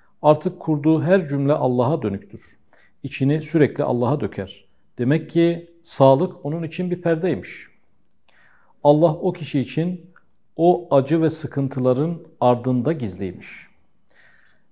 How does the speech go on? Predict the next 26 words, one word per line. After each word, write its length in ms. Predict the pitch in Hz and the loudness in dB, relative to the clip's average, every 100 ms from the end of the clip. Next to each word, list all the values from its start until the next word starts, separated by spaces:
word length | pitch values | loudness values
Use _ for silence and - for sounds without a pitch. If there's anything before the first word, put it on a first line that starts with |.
| - | 0
İnsan 600 | 196 - 240 233 190 - | 2 6 6 4 -4 -12
mal 320 | 156 160 214 208 | -2 4 4 4
mülk 240 | 214 - | 0 -4
sahibi 400 | - 185 180 196 | 2 4 4 2
olunca 540 | - 156 185 214 147 | -2 0 0 0 0
da 60 | 117 | 0
Allah'ı 360 | 110 104 101 101 | -2 -2 -6 -8
unutur. 540 | 95 - - - _ _ _ _ _ - | -14 -16 -20 -20 _ _ _ _ _ 2
Arzularını 580 | 147 143 156 156 165 185 | 4 4 4 0 0 -2
tatmin 340 | 143 135 170 | -2 -2 -4
etmenin 400 | 156 147 131 151 | -4 -2 -4 -4
peşine 340 | 151 139 185 190 | -6 -4 -2 -2
düşer. 440 | - 107 - - _ _ - | 0 -2 -2 -16 _ _ -4
Gece 220 | 135 143 | 2 2
gündüz 360 | 156 147 156 170 | 2 0 -2 2
o 140 | 214 | 2
işle 200 | - 147 | 2 -2
uğraşır. 540 | 123 107 - 98 - _ _ _ | 0 -2 -4 -14 -18 _ _ _
Fakat 340 | - 147 185 175 | -2 4 4 4
imkanlar 480 | 165 165 170 185 | -2 2 2 4
elinden 460 | 202 165 165 170 196 | 2 0 2 2 2
gidip 240 | 175 143 | 0 -4
sefalete 580 | - 143 - 139 143 190 | -4 0 4 4 4 -2
düştüğünde 460 | 147 - 135 127 135 | -6 -6 -4 -2 -2
acziyetini 600 | 131 120 131 123 - 117 | -4 -4 -2 -2 -2 -4
anlar, 520 | 117 117 135 156 - | -4 2 2 0 -8